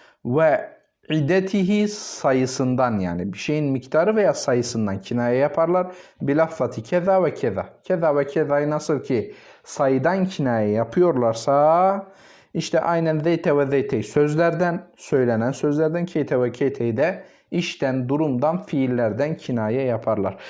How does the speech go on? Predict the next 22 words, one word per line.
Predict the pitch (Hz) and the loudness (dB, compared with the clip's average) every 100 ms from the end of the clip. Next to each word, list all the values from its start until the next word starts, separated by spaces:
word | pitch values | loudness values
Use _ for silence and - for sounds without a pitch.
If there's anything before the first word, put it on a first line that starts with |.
| - - | -20 -2
Feyekulune, | 175 170 170 180 180 196 165 147 | 2 2 2 0 2 2 0 2
derler | 220 202 123 | 2 2 0
ki, | 143 - | -4 -2
kâle | 196 196 190 | 2 2 2
fulanun, | 190 180 190 185 123 135 202 - - - _ | 0 0 4 4 2 0 -2 -6 -12 -20 _
falan | - 165 165 160 | -2 0 2 0
kes | 185 175 | -2 -4
söyledi, | - 160 127 143 | -2 0 0 0
mine | 196 165 | -2 -2
şiiri, | 147 - 139 113 107 143 | -4 -2 2 2 2 0
şiirden, | - - 127 120 113 143 202 | -2 -2 0 2 2 0 0
keza | - 220 208 214 208 | 0 0 4 4 4
ve | 196 196 | 2 2
keza | 196 185 185 160 | 2 2 2 2
beyten, | 151 165 170 | 0 0 -4
şu | 202 | -4
kadar | - 214 214 | -2 2 2
şu | 208 202 | 0 -2
kadar | 196 196 190 160 | 0 2 2 2
beyit | 175 185 | 2 0
söyledi. | - 131 104 98 98 131 | -2 -2 0 -2 -2 -4
Burada | 151 226 254 | -2 -2 -4